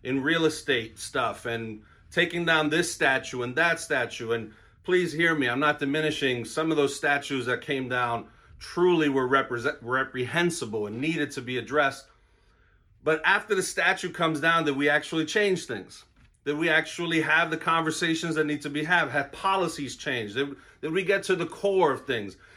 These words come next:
'Cause if we didn't, then we just did some window dressing on the deeper issues.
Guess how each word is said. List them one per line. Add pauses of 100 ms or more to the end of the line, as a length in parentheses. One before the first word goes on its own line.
'Cause
if
we
didn't,
then
we
just
did
some
window
dressing (440)
on
the
deeper
issues.